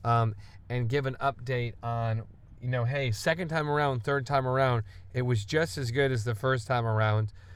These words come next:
Um, or, uh, the ones that won awards,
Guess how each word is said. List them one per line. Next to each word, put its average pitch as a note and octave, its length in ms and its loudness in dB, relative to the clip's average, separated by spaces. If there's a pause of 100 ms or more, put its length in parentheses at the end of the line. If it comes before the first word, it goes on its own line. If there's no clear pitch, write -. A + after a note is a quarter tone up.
(200)
Um, A2 500 2 (640)
or, C3+ 440 4
uh, A#2 340 4 (500)
the A#2 120 0
ones D3 300 2
that D#3 180 2
won C#3+ 360 2
awards, A#2+ 720 4